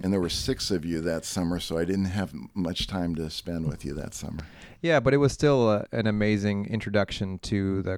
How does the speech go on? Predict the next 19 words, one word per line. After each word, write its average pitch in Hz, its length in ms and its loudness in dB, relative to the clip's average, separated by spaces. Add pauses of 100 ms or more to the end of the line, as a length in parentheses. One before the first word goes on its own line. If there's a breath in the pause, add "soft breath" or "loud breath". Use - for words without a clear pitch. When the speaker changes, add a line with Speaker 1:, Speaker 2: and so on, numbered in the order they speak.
(140)
Speaker 2:
criminal 98 340 0
justice 98 380 -2
process. 98 440 2
At 98 120 0
that - 180 2
point, 107 240 0
I 101 120 0
wasn't 104 460 0 (140)
interested 123 420 -2
in 98 100 -2
public 104 300 -2
defense. - 600 -6
Little 120 220 8
did 110 120 2
I 107 140 2
know 107 380 4
that 101 280 0 (140)
shadowing 104 600 2
you 104 520 0